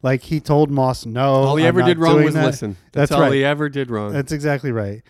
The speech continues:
Speaker 2: Who
Speaker 1: And he
Speaker 2: among us hasn't listened?
Speaker 1: and he was duped into that because
Speaker 2: He, he didn't wanna
Speaker 1: he
Speaker 2: be
Speaker 1: was
Speaker 2: listening to that.
Speaker 1: offered,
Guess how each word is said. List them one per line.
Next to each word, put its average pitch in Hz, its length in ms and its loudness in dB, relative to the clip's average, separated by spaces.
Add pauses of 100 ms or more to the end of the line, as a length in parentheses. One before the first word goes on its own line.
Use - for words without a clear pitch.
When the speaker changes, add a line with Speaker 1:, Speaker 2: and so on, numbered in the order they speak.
(140)
Speaker 2:
Who 180 100 2
Speaker 1:
And 185 80 8
he 180 40 4
Speaker 2:
among 160 260 0
us 135 120 -6
hasn't 117 320 -4
listened? 117 320 -6
Speaker 1:
and 160 140 -2
he 185 60 0
was 175 160 -2
duped 160 360 0
into 165 220 -2
that 113 260 -2
because 117 580 -4
Speaker 2:
He, 233 160 -16 (100)
he - 100 -16
didn't 240 200 -6
wanna 190 160 -6
Speaker 1:
he 170 40 -8
Speaker 2:
be 156 80 0
Speaker 1:
was 143 180 -4
Speaker 2:
listening 185 80 2
to 151 120 4
that. 175 40 -4
Speaker 1:
offered, 147 260 -2